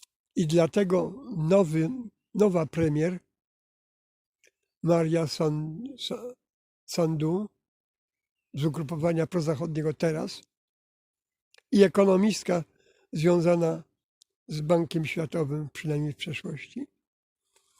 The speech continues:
chce zrobić prokuratorem generalnym słynną w Rumunii prokurator Kövesi,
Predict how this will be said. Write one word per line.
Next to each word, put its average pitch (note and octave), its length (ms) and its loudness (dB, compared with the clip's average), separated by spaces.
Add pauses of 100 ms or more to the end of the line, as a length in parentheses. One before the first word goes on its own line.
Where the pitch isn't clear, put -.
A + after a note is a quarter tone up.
(840)
chce G#3+ 520 4 (720)
zrobić F#3 420 4
prokuratorem F3+ 800 0
generalnym D#3+ 800 4 (1080)
słynną G3 600 4
w D#3 80 0
Rumunii E3 500 4
prokurator D#3+ 800 -2 (520)
Kövesi, F3+ 720 4